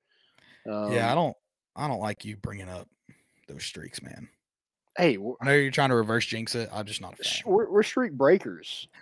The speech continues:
Speaker 1: That Auburn game hurt, too.
Speaker 2: We,
Speaker 1: That,
Speaker 2: we
Speaker 1: or
Speaker 2: beat
Speaker 1: that
Speaker 2: Auburn in basketball. We broke that streak.
Speaker 1: It's true. People forget Bruce Pearl lost to Donnie Tyndall.
Speaker 2: <laughs>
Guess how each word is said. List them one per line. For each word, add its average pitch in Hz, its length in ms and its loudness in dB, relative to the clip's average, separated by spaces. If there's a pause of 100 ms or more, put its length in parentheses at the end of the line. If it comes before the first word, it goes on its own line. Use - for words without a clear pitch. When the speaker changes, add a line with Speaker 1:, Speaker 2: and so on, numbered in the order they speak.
(100)
Speaker 1:
That 170 120 10
Auburn 170 320 8
game 131 200 2
hurt, 117 240 -6
too. 95 200 -10
Speaker 2:
We, 151 160 8
Speaker 1:
That, 349 120 10
Speaker 2:
we 170 60 12
Speaker 1:
or 180 40 2
Speaker 2:
beat 240 140 6
Speaker 1:
that 240 180 12
Speaker 2:
Auburn 262 180 12
in 254 80 10
basketball. 247 480 10
We 147 120 8
broke 190 400 6
that 254 180 2
streak. 104 400 -10 (640)
Speaker 1:
It's - 120 -20
true. 123 280 -6 (520)
People 269 200 4
forget 135 360 6
Bruce 135 160 0
Pearl 120 260 0
lost 107 200 -2
to 107 40 -16
Donnie 95 260 -10
Tyndall. 110 340 -20 (600)
Speaker 2:
<laughs> - 680 0